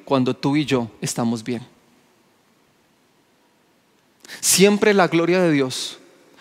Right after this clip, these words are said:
buscará el bienestar de su creación y de sus hijos. Y no importa si Dios va a tener que levantar una tormenta en tu vida para llamar tu atención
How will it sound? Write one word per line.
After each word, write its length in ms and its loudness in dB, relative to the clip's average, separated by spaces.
buscará 580 0
el 160 6
bienestar 720 -2
de 100 0
su 160 -4
creación 580 -4
y 80 0
de 120 0
sus 240 -8
hijos. 400 -14
Y 60 2
no 40 6
importa 400 4
si 140 0
Dios 180 4
va 60 4
a 40 0
tener 240 0
que 100 0
levantar 440 2
una 160 2
tormenta 420 2
en 100 2
tu 120 2
vida 240 4
para 220 0
llamar 300 0
tu 100 -4
atención 480 -2